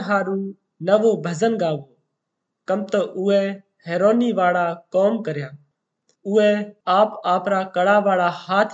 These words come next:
ٿي، هوئي آپرا پويتر هاٿ ٿي تارن رو قوم ڪريو. پرميشور آپرا تارن را قوم رو پرچار ڪريو. اهي آپرو ست ڪومو هومو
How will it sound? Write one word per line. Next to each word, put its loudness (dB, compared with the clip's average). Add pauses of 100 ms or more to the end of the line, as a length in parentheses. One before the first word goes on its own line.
ٿي، -10 (800)
هوئي 2 (920)
آپرا 2 (100)
پويتر 0 (100)
هاٿ 0 (120)
ٿي -12 (440)
تارن 4
رو -2 (240)
قوم 2 (100)
ڪريو. -8 (760)
پرميشور -2 (440)
آپرا 0 (100)
تارن 6
را 0 (120)
قوم 0
رو -4 (400)
پرچار 0 (100)
ڪريو. -6 (680)
اهي 0 (420)
آپرو 2
ست 2 (480)
ڪومو 4
هومو -4